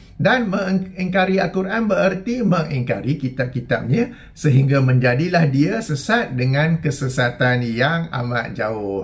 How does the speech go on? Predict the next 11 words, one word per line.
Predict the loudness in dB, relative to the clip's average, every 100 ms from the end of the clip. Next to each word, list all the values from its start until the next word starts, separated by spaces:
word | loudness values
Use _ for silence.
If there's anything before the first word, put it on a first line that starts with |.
| -4
Okey? | -4 -4 -6 -16 -18 -12
Ha, | -4 -2 -2 -4 -10 -8 -2
contoh | -2 0 0
lain, | 2 0 -2 -10 -20 -18 -8
ha, | -4 0
bagi | 2 2 2
golongan | 2 2 2 2 2
anti | 2
hadis | 2 4 2
misalnya, | 2 0 -2 -4 0
ya. | 0